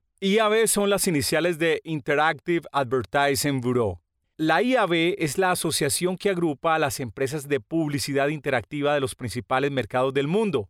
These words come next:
Desde dos mil seis se encarga de fomentar el uso de Internet como herramienta de comunicación para las marcas, además de motivar el uso de la publicidad en línea.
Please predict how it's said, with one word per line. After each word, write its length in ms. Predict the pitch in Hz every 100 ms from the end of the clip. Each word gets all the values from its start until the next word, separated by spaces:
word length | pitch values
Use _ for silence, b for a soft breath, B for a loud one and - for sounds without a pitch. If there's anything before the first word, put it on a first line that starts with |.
| _
Desde 400 | - 170 151 190
dos 200 | 160 175
mil 200 | 160 180
seis 380 | - 196 208 220
se 120 | -
encarga 380 | 175 143 165 170
de 100 | 185
fomentar 500 | 170 156 143 127 156
el 120 | 170
uso 240 | 175 - 170
de 160 | 156
Internet 560 | 190 233 185 175 185 208
como 300 | - 202 185
herramienta 600 | 170 156 151 185 190 190
de 120 | 180
comunicación 640 | - 143 131 113 131 151 135
para 180 | 151
las 160 | 151 143
marcas, 560 | 151 135 - 185 196 B B B B B
además 420 | 123 135 135 151
de 80 | 165
motivar 600 | 156 143 135 139 151 -
el 240 | 156 147
uso 340 | 180 190 - 170
de 200 | 139 160
la 140 | 160
publicidad 680 | - 139 131 127 - 120 123
en 120 | 131
línea. 420 | 143 156 139 104